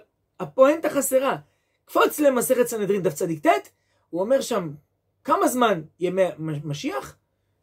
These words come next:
שבעים שנה. את זה אמרנו שמדינת ישראל הייתה בת שבעים. "כי ימי מלך אחד",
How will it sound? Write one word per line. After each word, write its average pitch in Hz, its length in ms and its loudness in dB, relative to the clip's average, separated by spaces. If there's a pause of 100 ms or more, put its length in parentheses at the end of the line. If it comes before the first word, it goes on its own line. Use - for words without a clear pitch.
(280)
שבעים 202 340 -2
שנה. 156 380 0
את 170 60 -4
זה 254 100 4
אמרנו 262 300 0
שמדינת 175 600 -2
ישראל 208 180 -6
הייתה 190 160 -2
בת 170 140 -2
שבעים. 170 260 -2 (580)
"כי 214 120 -12
ימי 214 320 2 (200)
מלך 339 380 6 (100)
אחד", 262 540 6